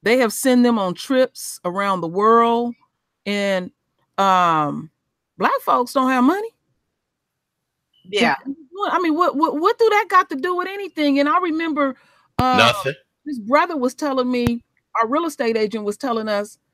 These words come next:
Speaker 1: um, that his pastor was pissed one day at church because he got tired of flying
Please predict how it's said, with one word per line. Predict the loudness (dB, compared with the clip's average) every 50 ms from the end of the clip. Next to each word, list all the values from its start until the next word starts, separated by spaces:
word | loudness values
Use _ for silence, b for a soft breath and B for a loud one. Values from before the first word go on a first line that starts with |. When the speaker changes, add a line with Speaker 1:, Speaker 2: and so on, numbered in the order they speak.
| _ _ _ _ _ _
Speaker 1:
um, | -4 -2 -2 -2 -2
that | -2 -2 0 0 -2 -2
his | -4 -4 -4 -6 -10 -14
pastor | _ -6 -4 -2 -2 -2 -4 -4 -6 -6 -6 -6
was | -6 -10 -14 -14
pissed | _ -8 -8 -8 -8 -8 -8
one | -6 -6 -6 -6 -6
day | -6 -4 -4 -4 -4 -4
at | -6 -6 -6
church | -8 -6 -4 -2 -2 -4 -6 -10 -16 -16
because | -16 -8 -2 -2 -2 -2 -2
he | -4 -4 -2
got | 0 -2 -2 -2 -6
tired | -4 -2 0 0 0 0
of | -4 -6 -8
flying | -8 -4 0 2 2 2 2 -2 -4 -6 -6 -8